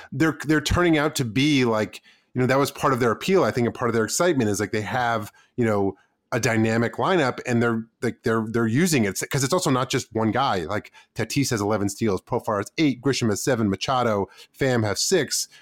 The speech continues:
Will Myers and Has-, Hosmer have a few. Like, it's, it, it's up and down the lineup,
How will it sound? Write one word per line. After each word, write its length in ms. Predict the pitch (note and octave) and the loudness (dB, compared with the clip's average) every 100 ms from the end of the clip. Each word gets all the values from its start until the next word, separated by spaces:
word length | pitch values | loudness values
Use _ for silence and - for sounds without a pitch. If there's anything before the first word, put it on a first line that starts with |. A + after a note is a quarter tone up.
| _ | _
Will 100 | B2+ | 0
Myers 280 | A#2 B2 B2 | 2 2 2
and 100 | A2+ | 0
Has-, 280 | E3 F3 D3+ | 0 0 -2
Hosmer 540 | - D3+ C3+ C3 A2+ G#2+ | -2 0 2 0 0 -2
have 180 | G#2 G#2 | -2 -4
a 60 | |
few. 280 | G2+ A2+ G#2 | -2 0 2
Like, 180 | A2 A2+ | 0 -2
it's, 220 | C3 - - - - | -4 -6 -10 -12 -2
it, 160 | C3 | 0
it's 280 | C#3+ C#3+ D3+ - | 0 -2 -4 -2
up 160 | D#3 E3+ | -2 2
and 100 | C#3+ | 2
down 180 | C3 | 4
the 60 | B2 | 2
lineup, 480 | G#2+ A#2+ A#2+ G2+ | 2 2 0 -2